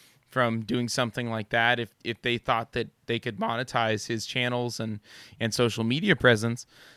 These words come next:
But I, I think it'll just be something along those lines. And then, uh,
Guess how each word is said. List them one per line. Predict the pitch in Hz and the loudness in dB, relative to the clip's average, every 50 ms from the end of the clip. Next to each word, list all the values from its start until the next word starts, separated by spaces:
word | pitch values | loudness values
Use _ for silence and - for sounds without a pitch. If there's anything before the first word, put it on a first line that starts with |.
| _ _ - | _ _ 2
But | 120 117 110 - _ _ _ _ _ _ - | 4 4 4 2 _ _ _ _ _ _ -8
I, | - 113 - - | -8 -8 0 4
I | 131 143 151 | 4 4 6
think | - 240 226 | 4 2 2
it'll | 208 208 180 | 4 4 4
just | 147 175 156 - _ 151 | 4 2 0 -2 _ -8
be | 156 160 | -6 -6
something | 156 - - 151 143 151 - 180 165 160 | -4 0 4 4 4 4 2 0 0 2
along | 151 139 139 147 156 | 4 4 4 4 4
those | 156 147 135 - - | 2 2 2 0 -2
lines. | - 123 170 170 120 101 - - _ | -4 -4 -2 -4 -4 -6 -8 -8 _
And | 113 120 123 127 | -2 0 2 4
then, | 131 135 139 135 135 - - - - - - - _ | 4 4 4 2 0 -4 -8 -16 -20 -20 -20 -14 _
uh, | - 123 | -6 -6